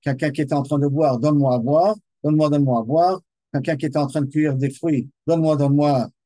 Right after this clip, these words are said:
des fruits, jette-moi, jette-moi des fruits. Dans tous ces cas de figure, on a dit qu'elle n'était pas Mekudeshet.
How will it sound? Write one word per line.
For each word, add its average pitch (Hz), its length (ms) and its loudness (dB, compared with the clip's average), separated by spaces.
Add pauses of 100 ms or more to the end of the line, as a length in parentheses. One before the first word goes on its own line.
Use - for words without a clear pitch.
des 127 180 -2
fruits, 147 460 -4
jette-moi, 151 320 -2
jette-moi 131 300 -4
des 107 200 -8
fruits. 190 340 -2 (220)
Dans 143 100 -2
tous 208 140 -2
ces 180 140 -4
cas 165 120 -2
de 143 40 -10
figure, 147 260 -2
on 151 60 0
a 139 80 0
dit 147 160 -2
qu'elle 135 180 -4
n'était 127 200 -4
pas 135 180 -2
Mekudeshet. 117 640 -6